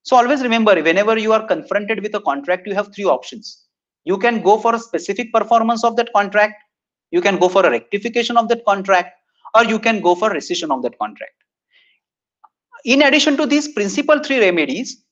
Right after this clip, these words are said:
you ha-, of course have the remedies that section twenty-one and twenty-two gives you. Uh, refund of earnest money, partition, possession,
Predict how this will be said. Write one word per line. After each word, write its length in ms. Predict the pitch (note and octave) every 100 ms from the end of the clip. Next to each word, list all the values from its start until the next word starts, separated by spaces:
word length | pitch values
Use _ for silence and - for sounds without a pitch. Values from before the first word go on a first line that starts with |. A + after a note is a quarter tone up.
| _
you 160 | F#3+ A#3+
ha-, 140 | A#3+
of 160 | G3+ -
course 200 | D#4 D4
have 180 | C#4 B3+
the 100 | A#3
remedies 440 | G3 A3 B3 A3
that 180 | A#3+ A#3+
section 380 | G#3+ - C4+ C4
twenty-one 440 | E3 F3 A#3+ B3
and 140 | B3+
twenty-two 460 | G#3 G3 G3 C4+ G3
gives 320 | E3+ C#3 G#2+
you. 120 | G#2+ - _ _ _ -
Uh, 240 | D3 C#3 C#3 - A3
refund 420 | D#3 D#3+ F3+ F3
of 140 | E3+
earnest 340 | E3 D#3+ D3 -
money, 280 | D3 C#3+ C3+ -
partition, 580 | C3+ D#3 D3 C#3+ C3 -
possession, 640 | C3 C#3+ C#3+ D3+ C3+ C#3